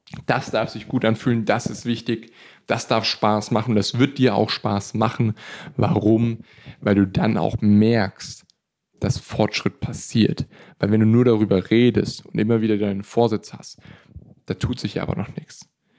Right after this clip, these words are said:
Und irgendwann darf der Zeitpunkt kommen, an dem du einfach unzufrieden genug bist, endlich mal was zu verändern und in die Umsetzung zu kommen. Ja, und lass zweitausendvierundzwanzig genau dieses Jahr sein, wo du die Entscheidung triffst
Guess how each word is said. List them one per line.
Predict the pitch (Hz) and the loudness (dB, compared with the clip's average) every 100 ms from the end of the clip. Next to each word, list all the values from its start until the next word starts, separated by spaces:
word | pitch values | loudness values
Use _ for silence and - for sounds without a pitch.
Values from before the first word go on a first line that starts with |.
| _ - | _ -10
Und | 104 - | -8 2
irgendwann | 139 151 143 107 98 82 - _ - | 4 4 4 2 0 -2 -8 _ -4
darf | 104 | -2
der | 104 | -2
Zeitpunkt | - - 107 117 104 | -4 -2 -2 -2 -4
kommen, | 113 | -4
an | 98 98 | -2 0
dem | 107 | 0
du | 107 | 0
einfach | 98 101 - _ _ - | -2 -8 -12 _ _ 2
unzufrieden | 135 135 131 117 - 110 101 | 2 2 -2 -4 -2 -2 0
genug | 98 101 117 117 - | -2 0 0 0 0
bist, | 113 104 - _ - - | 0 0 -8 _ -20 -6
endlich | - 113 - | -2 0 0
mal | 117 104 | 0 0
was | 101 - | -2 -4
zu | - | -16
verändern | - - 62 107 107 | -10 -6 -2 -2 0
und | 98 | -2
in | 101 | -2
die | 101 | -2
Umsetzung | 104 - 120 110 104 - 101 | -4 0 2 2 -2 -6 -12
zu | - - | -14 -14
kommen. | - - 85 - _ _ _ _ _ _ _ | -8 -4 -4 -6 _ _ _ _ _ _ _
Ja, | - 95 104 - - - - | 2 2 0 -6 -18 -20 -4
und | 107 98 - | -2 -2 -2
lass | 110 139 - | -2 -2 -4
zweitausendvierundzwanzig | - 120 120 113 107 113 104 107 - | -2 0 2 0 0 -2 0 -4 0
genau | 101 104 101 | 2 4 4
dieses | 104 95 | 2 0
Jahr | 107 101 | -2 0
sein, | 98 95 | 0 0
wo | |
du | 101 | 0
die | 98 104 | 0 -2
Entscheidung | 98 - - 107 127 127 | -2 -4 0 0 0 -2
triffst | - 120 120 - - | -2 -4 -4 -12 -18